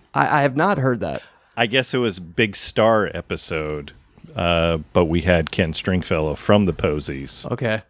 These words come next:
Speaker 1: Yeah,
Speaker 2: on
Speaker 1: he
Speaker 2: that album.
Speaker 1: seems like just the nicest guy.
Speaker 2: He's, that's so awesome.
Speaker 1: Yeah.
Speaker 2: That was, that was a lot of fun.
Speaker 1: That's the vibe he puts off. I mean, I've never met him, but he just seems like he'd be a really cool guy. Um,
Speaker 2: Unfortunately, Wayne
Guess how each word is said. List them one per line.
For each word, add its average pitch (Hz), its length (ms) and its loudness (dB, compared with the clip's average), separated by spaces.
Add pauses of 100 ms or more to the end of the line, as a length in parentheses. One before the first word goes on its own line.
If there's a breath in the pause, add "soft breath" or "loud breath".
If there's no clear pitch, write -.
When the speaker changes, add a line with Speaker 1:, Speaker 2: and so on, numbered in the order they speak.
(220)
Speaker 1:
Yeah, 120 160 2
Speaker 2:
on 107 60 -2
Speaker 1:
he 143 120 4
Speaker 2:
that 170 120 -2
album. - 120 -20
Speaker 1:
seems 240 360 0
like 175 120 4
just 170 240 2
the 143 80 4
nicest 131 540 2
guy. 104 400 2 (380)
Speaker 2:
He's, 87 760 -4
that's - 220 -8
so - 440 -4
awesome. 76 540 -10
Speaker 1:
Yeah. 123 280 4
Speaker 2:
That 76 80 0
was, 80 180 -10 (180)
that 98 100 0
was 87 140 -2
a 87 40 -6
lot 78 180 -6
of - 60 -14
fun. 73 280 -14
Speaker 1:
That's 139 220 4
the 165 100 2
vibe 139 320 0
he 127 80 0
puts 123 240 -2
off. 127 320 2
I 127 80 0
mean, 127 140 2
I've 120 120 0
never 123 200 2
met 117 180 0
him, 110 160 -4
but 110 140 -2
he 117 100 -6
just 123 200 -4
seems 120 360 2
like 113 160 0
he'd 110 140 -4
be 104 100 -2
a 101 60 0
really 101 260 0
cool 92 220 -6
guy. 85 340 -2 (320)
Um, 82 240 0
Speaker 2:
Unfortunately, 92 640 4
Wayne 82 480 -2